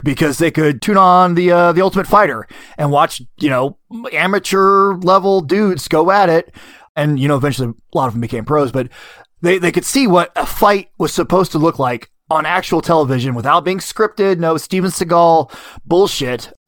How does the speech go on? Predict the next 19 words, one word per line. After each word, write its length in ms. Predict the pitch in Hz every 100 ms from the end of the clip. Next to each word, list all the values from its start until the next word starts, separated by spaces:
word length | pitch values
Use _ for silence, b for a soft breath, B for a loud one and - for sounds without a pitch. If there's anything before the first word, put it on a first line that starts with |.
| _ -
So 200 | 196 156
our 220 | 175 208
job 320 | - 214 247 175
was 240 | 151 - 139
more 360 | 143 226 247
or 60 | 165
less 240 | 165 104
done 640 | 110 107 117 143 190 214 240
with 180 | 180 165
regards 380 | 170 160 170 -
to 80 | 147
martial 320 | 156 - 156
arts, 240 | 170 170
except 260 | 160 180 156
for 80 | 147
the 100 | 135
real 480 | 107 139 165 160
wacko 400 | 127 135 143 151
outliers 640 | 120 135 151 143 156 160